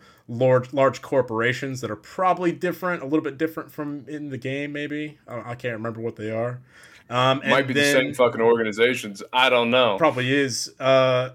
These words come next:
Speaker 1: and then is there something to do with, like, the firewall, but it's, like, this massive barrier within the internet that nobody can go through, and people have gotten lost on the other side of?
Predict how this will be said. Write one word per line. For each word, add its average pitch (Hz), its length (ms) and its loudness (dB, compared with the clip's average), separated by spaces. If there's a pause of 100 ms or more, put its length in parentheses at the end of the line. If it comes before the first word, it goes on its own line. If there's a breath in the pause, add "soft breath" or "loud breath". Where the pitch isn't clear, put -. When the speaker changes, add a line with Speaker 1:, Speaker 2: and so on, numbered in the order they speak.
(140)
Speaker 1:
and 147 180 0
then 156 380 4
is 156 180 0
there 156 160 6
something 180 380 -2
to 151 40 -4
do 160 240 4
with, 160 220 0
like, 123 300 0
the 127 100 0
firewall, 160 840 2
but 139 200 2
it's, 135 160 -2
like, 135 140 0
this 131 240 -6
massive 131 640 -4
barrier 143 600 2
within 127 380 -4
the 139 160 -2
internet 151 460 0
that 123 180 -6
nobody 127 300 -2
can 127 160 -6
go 131 200 2
through, 151 380 -2
and 120 80 -4
people 131 240 -6
have 113 80 -10
gotten 117 320 -6
lost 123 320 -2
on 131 80 -4
the 123 80 -2
other 120 160 -4
side 123 340 -2
of? 165 300 -4